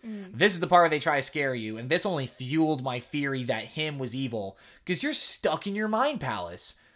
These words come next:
Speaker 2: There's no way to get out. Well,
Speaker 1: Except it's the most, like, scary mind palace, uh,
Speaker 2: like,
Speaker 1: situation you've
Speaker 2: there's
Speaker 1: seen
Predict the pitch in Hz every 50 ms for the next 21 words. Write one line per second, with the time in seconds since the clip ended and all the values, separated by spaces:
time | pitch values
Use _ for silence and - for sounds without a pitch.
0 | _ _ - - - 269 175 170 165 170 156 156 156 175 175 175 180 156 185 196
1 | 190 214 262 247 117 98 98 - 143 151 160 156 - 262 247 220 - 220 202 -
2 | - - 214 208 208 202 202 202 - - - - 196 190 190 - - - - 214
3 | 202 196 190 190 185 185 180 180 170 - _ - 185 190 190 185 185 190 190 -
4 | - - 185 180 180 185 185 180 185 - - - - 165 190 185 156 160 156 147
5 | 143 196 - 214 202 185 185 180 - 202 196 175 180 220 262 240 - - 170 165